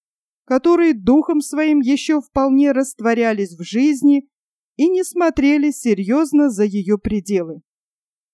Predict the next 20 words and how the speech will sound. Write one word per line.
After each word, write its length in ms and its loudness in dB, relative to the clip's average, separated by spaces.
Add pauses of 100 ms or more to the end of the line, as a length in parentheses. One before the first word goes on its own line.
(320)
Кто 300 2
сомневается 920 0
в 60 -4
этом, 460 0 (100)
пусть 360 0
вспомнит, 720 2 (260)
что 260 -4
еще 380 -2
Цицерон, 760 0 (440)
за 280 -2
Клуенция, 1120 -2
глава 400 0
шестьдесят 680 -4
первая, 480 -2 (380)
и 260 0
Саллюстий, 1120 -2 (500)
Катилина, 920 -2 (260)
страница 720 0
сорок 380 0
седьмая, 580 -4